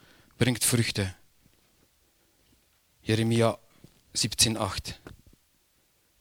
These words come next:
Wenn ich meinen Partner, meinen Gott, meine Frau wirklich liebe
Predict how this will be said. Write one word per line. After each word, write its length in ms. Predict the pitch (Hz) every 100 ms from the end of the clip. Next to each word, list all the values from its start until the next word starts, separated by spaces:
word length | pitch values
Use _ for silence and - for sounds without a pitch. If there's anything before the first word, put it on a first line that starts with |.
| _ _ _ _ _ _ _ _ _ _ _ _ _ _ _ _ _ _ _ _ _ _ _ _ _ _ _ _ _ _ _ _ _ _ _ -
Wenn 140 | 139
ich 120 | 165
meinen 380 | 151 175 208 214
Partner, 680 | - - 185 - 156 127 110 - _ _ _ _
meinen 360 | 120 120 110 110
Gott, 340 | - 196 -
meine 260 | 139 131 127
Frau 380 | 117 147 156 143
wirklich 400 | 147 - 147 120
liebe 400 | 139 156 135